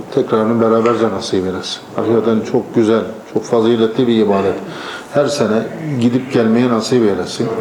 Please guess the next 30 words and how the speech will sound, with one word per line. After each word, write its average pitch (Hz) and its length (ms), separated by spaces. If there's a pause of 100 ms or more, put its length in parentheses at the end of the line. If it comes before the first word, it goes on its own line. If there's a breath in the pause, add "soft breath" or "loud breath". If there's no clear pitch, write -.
(500 loud breath)
Gitmeye 170 400
de 170 100
niyet 175 300
edin 110 280
arkadaşlar, 110 600
azmedin. 135 600 (260)
Yani 139 340 (480 loud breath)
insan 147 420
bazı 143 220
zaman 139 280
diyor 151 140
ki 147 120
ya 139 100
işte 131 240
işlerim 143 480
var, 131 140
gücüm 135 400
var, 135 180 (240)
imkanım 143 600
yok, 131 180
şöyle 143 320
böyle. 139 200 (440)
Baktığın 170 380
zaman 156 260 (560 loud breath)
dediğim 156 320
gibi 127 260
bu 151 40
iş 156 180
kısmet 151 400
meselesi. 98 500